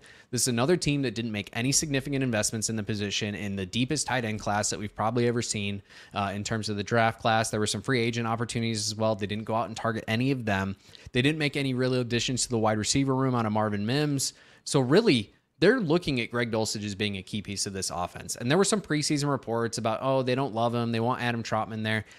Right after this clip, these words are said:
They want Adam Trautman there to block. He offers nothing else on a football field besides being a sixth blocker for the team. And this is a team that's not afraid, and Sean Payton especially has not been afraid of running two tight end sets, uh, as a coach in his career. He will put a guy out there to block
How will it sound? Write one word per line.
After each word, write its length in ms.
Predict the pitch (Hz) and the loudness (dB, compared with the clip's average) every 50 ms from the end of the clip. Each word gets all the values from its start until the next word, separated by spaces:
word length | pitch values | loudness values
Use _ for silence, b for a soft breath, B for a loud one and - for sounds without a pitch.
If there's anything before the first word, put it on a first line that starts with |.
| B B B | B B B
They 80 | 190 | 2
want 220 | 240 277 285 - 131 | 4 4 4 2 2
Adam 180 | 131 139 135 | 2 2 2
Trautman 340 | 117 - 120 117 104 107 104 | 0 0 0 0 0 0 -2
there 140 | 104 101 98 | -2 -2 -2
to 60 | 92 | -4
block. 420 | 85 85 90 82 76 71 85 - - _ B B B B B | -6 -4 -6 -4 -4 -6 -8 -10 -16 _ B B B B B
He 200 | - 117 165 220 | 0 2 4 6
offers 360 | 214 175 170 - - 127 104 107 | 6 6 6 4 2 0 2 4
nothing 340 | 120 156 175 - 156 139 | 6 6 6 6 2 2
else 200 | 127 120 117 - | 4 4 4 2
on 80 | 131 120 | 2 0
a 60 | 107 | 2
football 280 | - 123 113 107 107 101 | 2 0 0 2 0 0
field 280 | - 113 107 107 107 | 0 0 -2 -2 0
besides 340 | 107 101 - 113 104 104 104 | 0 0 2 2 2 0 -2
being 220 | 98 107 101 95 90 | -2 -4 -4 -2 -2
a 20 | |
sixth 400 | - - - 147 139 - - - | -2 0 0 0 -2 -2 -8 -2
blocker 400 | - 120 110 107 - - 110 101 | 2 2 2 2 2 0 -2 -2
for 120 | - 117 | -2 -2
the 100 | 104 104 | -4 -4
team. 340 | 101 - 110 104 107 104 98 B B B B B B B B | -4 -2 -2 -2 -2 -2 -4 B B B B B B B B
And 160 | B 120 117 | B 0 2
this 160 | 135 180 180 - | 4 4 4 4
is 80 | 196 | 2
a 80 | 165 131 | 0 0
team 220 | - 151 147 143 | 2 0 2 2
that's 180 | 131 117 - - | 0 -2 0 0
not 180 | 127 127 147 | 0 2 2
afraid, 380 | 147 - - 131 127 123 123 120 | 0 0 0 0 2 2 2 0
and 160 | - 113 110 | 0 -2 0
Sean 220 | - 190 214 208 - | 2 4 4 4 4
Payton 180 | 147 160 131 | 2 0 2
especially 400 | 113 - - 135 131 - - 110 | -2 0 0 0 0 0 0 0
has 140 | 107 104 104 | 0 2 2
not 180 | 120 135 143 - | 2 2 2 2
been 120 | 151 139 | -2 -4
afraid 260 | 123 - 127 120 110 | -2 0 0 0 0
of 60 | 104 | 0
running 200 | 101 104 104 101 | -2 -2 -2 -4
two 160 | - - 113 104 | -2 -4 -4 0
tight 220 | - 104 104 98 | 2 2 2 2
end 120 | 95 95 | 0 -2
sets, 300 | - - 92 92 - - - - | -2 -2 -2 -2 -2 -4 -4 -2
uh, 220 | 110 104 101 92 - | -2 -2 0 0 -2
as 160 | 104 107 92 | -2 -4 -4
a 60 | 98 | -4
coach 340 | - - - 87 87 - - | -6 -6 -8 -8 -6 -6 -6
in 80 | 92 92 | -6 -6
his 140 | 90 - | -8 -8
career. 280 | - - - - - - - | -8 -8 -10 -8 -8 -4 0
He 80 | 127 | 2
will 120 | 147 170 165 | 4 4 4
put 200 | 131 - 160 170 | 4 4 4 4
a 40 | 151 | 4
guy 200 | 135 127 127 127 | 2 2 2 2
out 140 | 127 120 | 2 2
there 100 | - 127 | 2 2
to 80 | 117 110 | 2 2
block 420 | 95 110 107 107 110 127 - - | 2 4 4 6 4 4 2 -2